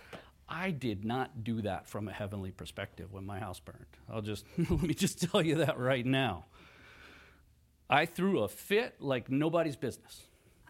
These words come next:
That's just what, like, one of the chapters in this book, like, like, I, I do know that God transforms things. I know that. Because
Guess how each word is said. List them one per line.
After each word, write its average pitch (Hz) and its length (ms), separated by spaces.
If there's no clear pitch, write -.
That's 139 200
just - 300
what, 151 300
like, 151 180
one 165 320
of 269 80
the 202 80
chapters 180 580
in 180 160
this 160 140
book, 131 460
like, 156 240
like, 143 200
I, - 200
I 190 160
do 165 380
know 131 240
that 110 180
God 113 340
transforms 110 720
things. 95 340
I 127 120
know 123 200
that. 90 200
Because 147 460